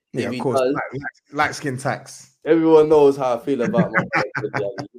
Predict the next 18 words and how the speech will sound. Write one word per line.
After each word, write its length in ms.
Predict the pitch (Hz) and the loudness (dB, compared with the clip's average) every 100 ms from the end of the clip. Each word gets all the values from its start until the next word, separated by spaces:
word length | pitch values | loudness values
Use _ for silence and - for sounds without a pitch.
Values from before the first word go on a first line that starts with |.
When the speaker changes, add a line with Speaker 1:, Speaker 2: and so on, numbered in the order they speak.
| _ _ _ | _ _ _
Speaker 2:
if 120 | 127 123 | -12 -10
he 120 | 123 | -4
does 680 | 165 170 151 175 - - _ _ _ _ _ _ _ _ - | 2 4 4 0 -6 -20 _ _ _ _ _ _ _ _ -16
and 120 | 123 | -12
he 80 | 120 | -8
bangs, 760 | 117 135 110 123 160 - - _ _ _ _ _ _ _ _ - | -4 -4 -4 -8 -12 -16 -20 _ _ _ _ _ _ _ _ -14
then 140 | 107 | -8
what 100 | 120 | -6
does 120 | 117 | -6
that 200 | 117 104 | -6 -8
say 200 | - 117 | -10 -8
about 280 | 104 101 92 | -8 -10 -12
the 80 | 92 | -16
Spurs 340 | - 104 95 | -12 -10 -10
system 380 | - 104 104 95 | -14 -14 -14 -14
and 120 | 92 | -16
the 60 | 90 | -16
recruitment? 640 | 90 87 104 85 85 85 | -18 -16 -16 -16 -18 -20